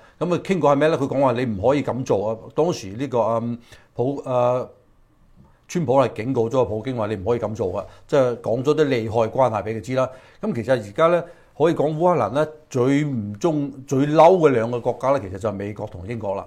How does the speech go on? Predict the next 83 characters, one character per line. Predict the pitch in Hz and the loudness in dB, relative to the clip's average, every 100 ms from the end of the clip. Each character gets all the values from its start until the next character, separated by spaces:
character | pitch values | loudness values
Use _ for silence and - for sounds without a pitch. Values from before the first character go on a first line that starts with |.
| - | -12
就 | 117 | -10
我 | 117 110 | -6 -6
琴 | 101 | -8
日 | |
講 | - 117 | -6 -4
咗 | 127 120 113 | -2 0 -2
嘅， | - - - - | -4 -20 -18 -8
因 | 190 | 0
為 | 160 127 - - | 0 0 -4 -16
美 | 120 127 147 | -8 -4 0
國 | 135 | -2
同 | 101 | -2
英 | 135 | -4
國 | 156 135 | 0 2
當 | 160 180 | 2 -2
時 | 120 | -4
同 | 104 98 95 | -8 -10 -8
俄 | 101 107 | -6 -4
羅 | 104 113 | -4 -8
斯 | - 180 | -6 -2
傾 | 185 202 | 0 0
呢， | 202 - _ - | -2 -6 _ -4
就 | 123 117 113 | 0 0 -2
將 | 160 175 | -2 0
烏 | 180 180 170 | 2 4 4
克 | 107 | 2
蘭 | 90 95 | -4 -8
嘅 | 110 120 | -4 -4
呢 | 143 | -2
個 | 127 | -4
核 | 113 110 | -4 -2
武 | 110 | -2
器 | 113 | 0
呢， | 127 139 - - _ | 0 -2 -6 -20 _
就 | 127 113 110 | -4 -2 -4
運 | 101 131 139 127 | -8 -6 0 0
咗 | |
去 | 151 | 2
俄 | 143 101 | 2 0
羅 | 92 90 | -4 -4
斯 | 127 | -4
嗰 | |
度 | 147 | -4
銷 | 117 135 | -2 -4
毀， | 101 120 - | -4 -6 -8
嚇， | 98 113 | -8 -8
噉 | 131 | -8
咪 | 123 | -10
搞 | 110 139 | -4 -2
到 | 143 | -2
烏 | 143 | 0
克 | 165 127 | 2 2
蘭 | 92 | 0
而 | 104 | -2
家 | 135 | -2
冇 | 107 | 0
核 | 110 98 107 | 0 0 -4
武 | 104 | -4
器 | 107 | -6
吖 | |
嘛， | 117 107 | -6 -6
係 | 101 | -6
咪？ | 127 - - - | -8 -12 -16 -6
咁 | 165 | 0
冇 | 135 156 | 4 4
核 | 143 123 123 | 4 4 2
武 | 143 | 4
嘅 | 139 | 6
話 | 135 | 6
呢， | 165 156 | 6 4
咁 | 147 | 4
所 | - 165 | 0 -2
以 | |
呢， | 151 160 | 2 2
俄 | 143 113 101 | 0 -6 -6
羅 | 101 | -6
斯 | 156 156 - - - | -6 -8 -10 -20 -6
咁 | - | 0
明 | 175 170 87 113 | 0 0 -2 -2
目 | 127 - | -6 0
張 | 180 156 123 | 0 2 2
膽 | 123 | 2
咁 | 123 | 2